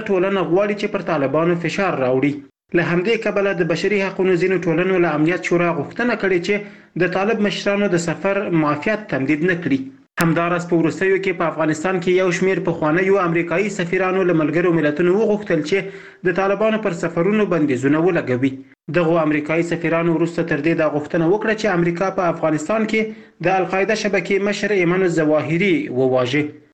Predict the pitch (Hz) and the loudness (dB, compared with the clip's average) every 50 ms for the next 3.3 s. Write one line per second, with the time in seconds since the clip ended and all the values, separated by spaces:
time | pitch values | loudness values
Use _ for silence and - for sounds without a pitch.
0 | _ - 156 156 147 151 151 151 160 170 170 165 165 160 156 151 - 180 175 175 | _ 0 2 2 4 4 2 2 4 4 4 4 4 2 0 0 2 2 2 2
1 | 160 151 151 160 175 170 170 - 180 170 160 151 139 151 185 190 196 185 196 180 | 4 4 4 4 2 2 0 0 0 2 2 2 0 2 2 2 2 2 0 0
2 | - 180 170 156 151 170 - 190 185 170 170 160 143 170 175 160 160 190 214 208 | 0 0 0 0 -2 -2 -2 -2 -2 0 0 2 4 4 4 4 2 0 0 0
3 | 214 208 208 214 214 | -2 -2 0 0 0